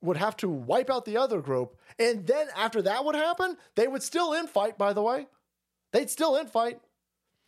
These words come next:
Hezbollah would then attack Hamas because one is Sunni and the other one is Shiite. So they'll find another reason. Humans are really good at self-destruction.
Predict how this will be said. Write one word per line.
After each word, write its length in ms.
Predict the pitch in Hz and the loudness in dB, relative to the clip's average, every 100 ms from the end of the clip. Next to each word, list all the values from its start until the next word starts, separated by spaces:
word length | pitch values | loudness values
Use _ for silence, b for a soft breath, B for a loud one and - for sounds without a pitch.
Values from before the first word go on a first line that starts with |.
| b - | b 2
Hezbollah 500 | 254 262 226 285 254 | 2 4 0 0 2
would 140 | 214 | 2
then 160 | 220 277 | 0 -2
attack 360 | 240 226 220 - | -2 -2 -4 -4
Hamas 440 | 202 294 277 240 | 0 2 0 -4
because 320 | 202 208 135 | -4 -4 -2
one 240 | 143 254 262 | -2 0 0
is 120 | 226 | -2
Sunni 540 | - 254 247 240 226 | -2 -2 0 0 -2
and 100 | 190 | 0
the 120 | 175 | 2
other 200 | 220 220 | 2 2
one 260 | 214 214 196 | 0 0 0
is 100 | 151 | -2
Shiite. 560 | - 247 147 78 - - | -2 0 -2 -2 -6 -2
So 360 | 196 175 160 B B B | 2 2 0 B B B
they'll 200 | 226 269 | 2 2
find 320 | - 294 330 285 | 2 0 0 0
another 280 | 269 254 | 0 0
reason. 380 | 247 269 247 208 - b b b | 0 0 -2 -8 -14 b b b
Humans 540 | - 220 294 311 302 - | 0 2 4 2 -2 0
are 220 | 202 165 | 2 2
really 300 | 156 233 247 | 2 2 2
good 120 | 214 | 0
at 100 | 220 | 0
self-destruction. 840 | - 185 180 156 170 160 - 113 | 0 -2 -2 -4 -2 -2 -2 -8